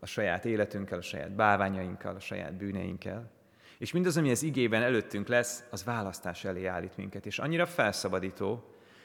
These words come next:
hogy ezt nem azért teszi, hogy ledorongoljon. Ő nem egy ilyen tanító, aki azt mondja, hogy "Na, megmondtam neked, és tessék, most jól kapsz a fejedre, és szedd össze magad." Hanem mindezt azért teszi, hogy az ő szabadítását elhozza közénk.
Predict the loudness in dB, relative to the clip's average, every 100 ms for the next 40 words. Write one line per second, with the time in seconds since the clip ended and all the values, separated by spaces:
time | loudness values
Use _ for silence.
0 | -8 2 2 4 4 4 6 6 4 4
1 | 4 10 12 12 12 8 6 6 6 4
2 | 2 6 8 8 8 6 10 8 10 6
3 | 6 4 4 4 2 2 -2 0 2 2
4 | 2 6 8 8 6 6 8 8 8 6
5 | 4 2 -10 -18 -8 -8 2 4 4 4
6 | 2 2 -4 2 4 4 2 2 -2 2
7 | 4 4 2 -2 -4 -8 0 2 2 -2
8 | -2 -4 -2 -4 -6 -20 -20 -20 _ _
9 | _ -8 -4 -4 -2 0 -2 -2 -4 -2
10 | -4 -6 -12 -10 -10 -12 -18 _ _ _
11 | _ _ _ -12 -8 -8 -10 _ _ -10
12 | -6 -6 -2 4 10 10 10 -4 -8 -8
13 | -6 -6 -6 -8 -10 -10 -12 -10 -12 -16